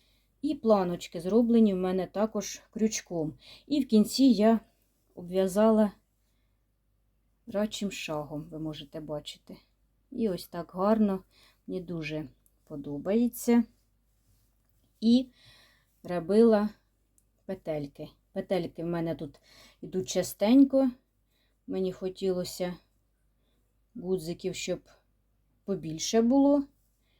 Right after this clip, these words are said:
Ось так, ось така планочка. Мені дуже подобається, крючком вийшло.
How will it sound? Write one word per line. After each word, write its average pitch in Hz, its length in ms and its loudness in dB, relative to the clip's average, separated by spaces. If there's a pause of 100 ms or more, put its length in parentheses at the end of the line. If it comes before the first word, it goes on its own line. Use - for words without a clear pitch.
(680)
Ось 214 260 -6
так, 180 360 -14
ось 226 180 -10
така 190 280 -10
планочка. 240 760 0 (880)
Мені 208 300 -2
дуже 180 380 -8
подобається, 202 920 0 (140)
крючком 269 540 2
вийшло. 240 500 2